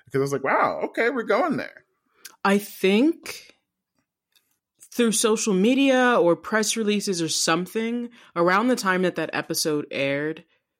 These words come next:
Speaker 2: it, people did know that it was, you know, an issue of postpartum depression. I wonder if at that point A B C was just like, "Well, the cat's out of the bag anyways. Go ahead and, <laughs> and, and say what it is," because they were careful to avoid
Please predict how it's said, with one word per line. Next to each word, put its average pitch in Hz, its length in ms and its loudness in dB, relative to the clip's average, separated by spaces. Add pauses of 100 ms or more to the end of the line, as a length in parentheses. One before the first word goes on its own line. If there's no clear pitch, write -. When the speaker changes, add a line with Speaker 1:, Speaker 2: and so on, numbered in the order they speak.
(140)
Speaker 2:
it, - 300 -4
people 214 320 2
did 180 300 0
know 156 280 0
that 165 120 0
it - 100 -2
was, 151 420 -8
you - 140 -8
know, 151 140 -4
an 147 60 -2
issue 151 200 -4
of 147 100 -10
postpartum 147 460 -8
depression. 156 560 -8 (420)
I 233 120 4
wonder 294 260 4 (100)
if 269 120 0
at 180 120 0
that 180 220 0
point 175 240 2
A 156 140 2
B 156 180 0
C 151 240 0
was 147 120 -2
just 147 200 -6
like, 147 160 -6
"Well, 190 240 0
the 160 80 0
cat's 233 260 -6
out 185 80 0
of 147 60 -2
the 143 60 -2
bag 135 240 -2
anyways. 127 540 -8
Go 180 140 -2
ahead 151 220 0
and, 135 200 -4 (540)
<laughs> - 500 -20
and, 151 380 0
and 156 160 0
say 160 200 0
what 151 100 -2
it 139 80 -4
is," 143 140 -2
because 233 260 -2
they 247 100 4
were 262 200 -2
careful 247 440 -2
to 165 180 0
avoid 160 580 0